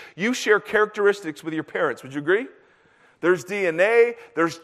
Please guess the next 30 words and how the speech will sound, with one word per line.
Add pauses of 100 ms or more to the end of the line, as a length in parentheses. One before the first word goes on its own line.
uh,
the,
your
genetics, (200)
uh,
the,
some
personality.
I
mean,
who
knows?
But,
you
know,
isn't
it
interesting? (140)
As (120)
parents, (180)
you
start
tracing
things
that
you
see
in
your
kids,